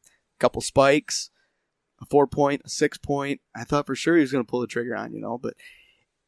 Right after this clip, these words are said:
he did this day in and day out, and it was the second to the last day of season. It was, you know, after Thanksgiving, right down to the bitter end, and, uh, he ended up shooting a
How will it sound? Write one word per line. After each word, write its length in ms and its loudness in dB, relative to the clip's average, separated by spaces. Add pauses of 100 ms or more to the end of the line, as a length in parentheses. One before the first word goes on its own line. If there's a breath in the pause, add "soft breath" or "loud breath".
(180)
he 160 2
did 200 8
this 200 4
day 340 0
in 120 0
and 120 -8
day 220 0
out, 340 0
and 200 0
it 100 4
was 460 -2 (320)
the 100 -6
second 400 0
to 80 -10
the 80 0
last 320 -2
day 160 0
of 80 -4
season. 380 -4
It 100 -6
was, 320 -6
you 80 -12
know, 180 -18
after 280 0
Thanksgiving, 720 -2 (1400 soft breath)
right 240 8
down 200 2
to 60 -2
the 100 -6
bitter 400 4
end, 460 -2 (240)
and, 320 -4
uh, 180 -8
he 180 -4
ended 200 -2
up 120 -2
shooting 360 -4 (100)
a 140 -14